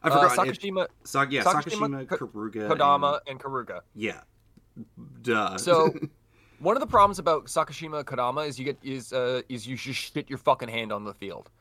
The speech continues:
Speaker 2: It is one of, like, you just
Speaker 1: Yeah,
Speaker 2: shit
Speaker 1: how do you,
Speaker 2: every
Speaker 1: yeah, so
Speaker 2: permanent,
Speaker 1: how do you
Speaker 2: yeah.
Speaker 1: reload? Oh, Karuga,
Speaker 2: So how do you
Speaker 1: duh.
Speaker 2: gas it up? Well, you fucking throw a Karuga in the command zone. Well, now you got free, that you get free shit from the, you got stacked triggers and all that stuff, so, right?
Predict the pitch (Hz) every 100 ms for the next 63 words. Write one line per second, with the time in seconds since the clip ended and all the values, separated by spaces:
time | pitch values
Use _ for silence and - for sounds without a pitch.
0 | _ _ - 135 127 147 135 131 127 143
1 | 139 123 143 139 139 135 147 160 - 147
2 | 131 131 127 127 131 139 143 165 143 98
3 | - 127 - - 101 104 147 165 156 131
4 | 147 135 - 151 147 101 120 135 135 123
5 | 123 143 127 131 143 131 123 127 170 208
6 | 147 123 120 120 110 113 98 - _ _
7 | _ - 143 139 135 147 185 196 165 123
8 | - 160 160 160 147 - 143 143 139 123
9 | 160 143 - 135 131 127 123 135 123 117
10 | - 151 123 - 175 165 123 113 107 104
11 | 92 - 92 - 117 131 160